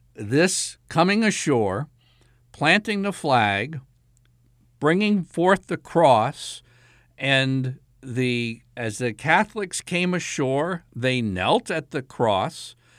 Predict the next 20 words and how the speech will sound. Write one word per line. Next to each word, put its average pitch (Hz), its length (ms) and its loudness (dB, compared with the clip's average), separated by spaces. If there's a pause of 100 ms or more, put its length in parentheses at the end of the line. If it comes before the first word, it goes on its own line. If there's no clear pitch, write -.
(320)
Native 180 360 4
Americans 180 800 4
came, 147 380 -2
said, 147 280 -2
<laughs> 139 600 0
"Who 202 300 6
are 220 220 6
these 226 240 2
people 220 440 2
and 123 80 -2
what 175 160 0
are 185 100 2
they 165 200 2
doing?" 160 520 2 (720)
They 139 360 2
knelt 143 500 0
in 123 200 0
reverence 135 520 0
as 113 220 -2
well 113 560 0